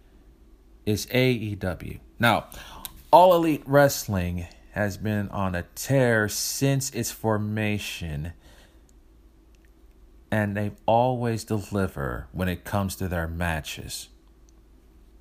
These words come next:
This fr-, Christmas Day is no different.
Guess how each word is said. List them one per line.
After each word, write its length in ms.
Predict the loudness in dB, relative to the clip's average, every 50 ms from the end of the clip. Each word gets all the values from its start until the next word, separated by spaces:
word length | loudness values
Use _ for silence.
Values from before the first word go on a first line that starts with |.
| -20 -20 -20 _ -20 -20 -18 -12
This 340 | -10 -8 -6 -6 -6 -6 -8
fr-, 120 | -10 -12 -16 -18 -20 -20 -20 -20 -20 -20 -20 -20 -20 -20 -20 -20 -20 -20 _ -20 -20 -20 -20 -12 -4
Christmas 480 | 0 0 0 0 0 -2 -2 -2 -2
Day 480 | -2 -2 0 0 0 0 -2 -2 -6 -10 -18 -20 -20 -20 -18 -10
is 220 | -6 -6 -4 -4
no 540 | -4 -4 -2 -2 -2 -2 -2 -2 -4 -8 -12 -16 -20 -20 -20 -20 -4 0
different. 560 | 0 0 0 0 -6 -10 -10 -10 -10 -10 -12